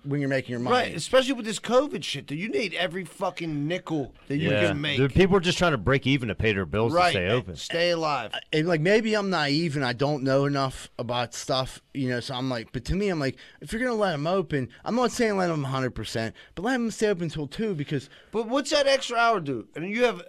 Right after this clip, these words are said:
Speaker 2: uh, twenty-five percent more people in there, and now you close an hour early. What the fuck
Speaker 1: Well,
Speaker 2: difference does that make?
Speaker 1: well, that, that's, that's
Speaker 2: What's
Speaker 1: a
Speaker 2: the scientific basis
Speaker 1: that,
Speaker 2: on that?
Speaker 1: well, that's the point. My thing is, like,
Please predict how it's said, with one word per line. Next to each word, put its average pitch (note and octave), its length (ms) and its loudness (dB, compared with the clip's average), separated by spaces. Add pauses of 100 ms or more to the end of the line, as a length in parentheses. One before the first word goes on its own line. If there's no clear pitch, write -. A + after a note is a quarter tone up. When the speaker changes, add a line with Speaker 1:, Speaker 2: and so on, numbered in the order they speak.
Speaker 2:
uh, D#3 320 -2 (540)
twenty-five A3 420 2
percent F#3 240 -4
more F#3 140 0
people D#3+ 300 -4
in C3+ 60 -2
there, A2 240 -6 (140)
and C3 100 -8
now C#3+ 60 -2
you D#3 140 -2
close E3 260 -2
an D3+ 80 -4
hour D3+ 200 -2
early. C3 100 -6
What D#3 300 -4
the B3 120 -4
fuck - 640 -6
Speaker 1:
Well, A#2+ 160 -18
Speaker 2:
difference D#3+ 380 -2
does A#2+ 140 -10
that A#2+ 180 -6
make? A2+ 240 -10 (120)
Speaker 1:
well, E3 200 -4
that, E3 200 -2
that's, - 380 2
that's E3 180 0
Speaker 2:
What's F3 140 2
Speaker 1:
a D3 40 2
Speaker 2:
the A3+ 80 0
scientific F#3+ 760 -2
basis E3 460 -4
Speaker 1:
that, B2+ 140 -2
Speaker 2:
on A#2 60 -4
that? A2+ 280 -10 (100)
Speaker 1:
well, E3+ 120 0
that's A3 260 2
the E3 100 -2
point. A3 320 -4
My D3+ 140 -2
thing F3+ 240 -4
is, C#3+ 120 -4
like, B2+ 200 -2